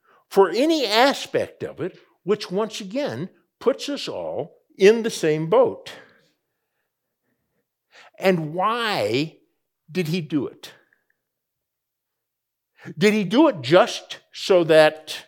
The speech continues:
we could sit together on Sunday morning and enjoy each other's fellowship? Did he do it strictly for eternity?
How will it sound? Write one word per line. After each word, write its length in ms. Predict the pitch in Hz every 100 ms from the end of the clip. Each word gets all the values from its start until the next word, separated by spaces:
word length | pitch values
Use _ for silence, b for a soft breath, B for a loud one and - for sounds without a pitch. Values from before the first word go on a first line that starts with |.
| _ -
we 180 | 151
could 220 | 202 180 -
sit 220 | 214 -
together 400 | 190 202 202 196
on 140 | 175
Sunday 300 | - 196 196
morning 400 | 180 185 214 226
and 100 | 160
enjoy 300 | 147 165 175
each 140 | 170 180
other's 460 | 170 165 156 - b b b
fellowship? 540 | 196 196 202 247 262 - _ _ _ _ _ b b b b b _ _ _ _ _ _ _ _
Did 160 | 190 202
he 100 | 196
do 300 | 147 196 240
it 420 | 233 - - - _ -
strictly 960 | - - - 240 277 262 269 269 233 _ _
for 720 | - 190 175 175 170 165 151 - _ _ -
eternity? 760 | 175 - 214 254 285 302 -